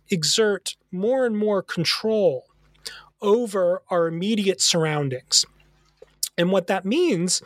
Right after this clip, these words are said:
is that the world that we inhabit, um, uh, is more than it was ten years ago, even fifteen years ago, for sure, surely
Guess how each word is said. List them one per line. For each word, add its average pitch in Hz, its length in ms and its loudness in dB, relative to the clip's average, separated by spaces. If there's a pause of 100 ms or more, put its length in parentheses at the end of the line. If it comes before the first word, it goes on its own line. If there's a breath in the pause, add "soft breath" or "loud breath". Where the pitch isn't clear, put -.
(300 loud breath)
is 185 140 0
that 190 260 0
the 175 80 0
world 208 340 0
that 190 140 -6
we 190 160 0
inhabit, 180 580 0 (280)
um, 165 480 0 (440 loud breath)
uh, 170 300 0
is 170 380 2
more 220 300 0
than 202 180 -4
it 185 100 -6
was 202 540 0
ten 175 220 0
years 311 260 2
ago, 127 300 0
even 117 280 -6
fifteen 214 440 0
years 262 220 0
ago, 135 160 0
for - 160 -4
sure, 139 460 2 (200 loud breath)
surely 185 800 0